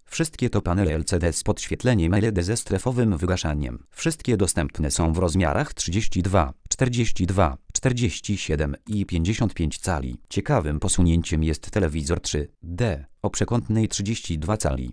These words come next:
Może to zainteresować konsumentów preferujących ten rozmiar ekranu, ale warto też przypomnieć,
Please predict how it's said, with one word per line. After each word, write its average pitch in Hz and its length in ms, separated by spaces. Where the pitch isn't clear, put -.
Może 87 240
to 80 160
zainteresować 85 720
konsumentów 101 800
preferujących 101 720
ten 113 200
rozmiar 87 380
ekranu, 62 480
ale 95 240
warto 92 320
też - 220
przypomnieć, 80 720